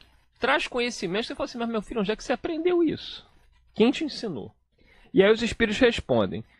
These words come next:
"Ele guarda uma vaga lembrança que lhe dá o que se chama de ideias inatas." É, qual a origem, na duzentos e dezenove, Kardec vai perguntar: "Qual a origem das faculdades extraordinárias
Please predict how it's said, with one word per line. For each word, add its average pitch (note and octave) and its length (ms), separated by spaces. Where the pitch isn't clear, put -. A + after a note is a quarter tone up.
"Ele F3 160
guarda F#3+ 320
uma A3 160
vaga F3+ 280
lembrança F#3+ 640
que - 160
lhe A3+ 120
dá C#3+ 240
o F#3+ 40
que - 100
se G3 80
chama G3 300
de G3 120
ideias E3 380
inatas." C#3 640
É, A2+ 520
qual D4 300
a C4 80
origem, E3+ 480
na C3+ 140
duzentos F#3 320
e F#3+ 40
dezenove, F3+ 600
Kardec B2 320
vai C#3+ 100
perguntar: D#3 440
"Qual B3 300
a A#3 100
origem E3+ 440
das D3 160
faculdades D3+ 760
extraordinárias G3 1500